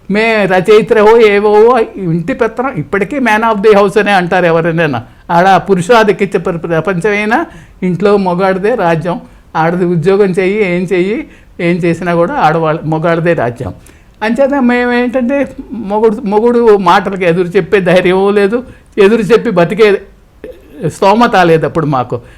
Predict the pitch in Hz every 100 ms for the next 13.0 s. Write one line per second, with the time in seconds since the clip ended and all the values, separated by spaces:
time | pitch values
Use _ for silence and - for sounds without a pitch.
0 | - 214 214 277 285 269 262 254 254 254
1 | 240 226 220 208 185 220 220 202 165 160
2 | 156 156 143 - - 170 277 320 - _
3 | 143 165 175 226 214 202 247 247 240 247
4 | 220 - 233 262 220 208 170 214 196 185
5 | 170 190 208 190 190 180 175 165 147 -
6 | 156 160 - - _ _ - 196 - 262
7 | 277 330 240 214 208 226 208 185 196 185
8 | 175 180 175 180 180 185 180 156 165 160
9 | 143 143 - - - 143 160 196 247 240
10 | 208 233 220 214 220 214 214 214 - -
11 | 190 170 185 - 175 165 190 180 202 190
12 | 185 175 170 170 165 185 185 180 180